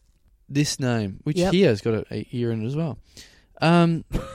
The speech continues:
Speaker 1: <laughs> yeah.
Speaker 2: Whoa.
Speaker 1: Yeah.
Speaker 2: <laughs>
Speaker 1: Man, I had too many, um, too many cookies at lunch,
Speaker 2: Oh.
Speaker 1: dude. Man,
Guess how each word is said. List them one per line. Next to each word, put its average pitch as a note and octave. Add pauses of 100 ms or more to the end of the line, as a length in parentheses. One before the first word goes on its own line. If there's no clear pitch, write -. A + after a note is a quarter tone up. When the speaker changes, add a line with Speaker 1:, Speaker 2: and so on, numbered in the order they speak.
(180)
Speaker 1:
<laughs> -
yeah. D#3
Speaker 2:
Whoa. G3+
Speaker 1:
Yeah. G3 (920)
Speaker 2:
<laughs> -
Speaker 1:
Man, A#2 (120)
I B2
had C3
too C3+
many, A2
um, F#2+ (760)
too C3+
many A#2+
cookies C3
at A#2
lunch, B2
Speaker 2:
Oh. D3+
Speaker 1:
dude. C#3
Man, A#2+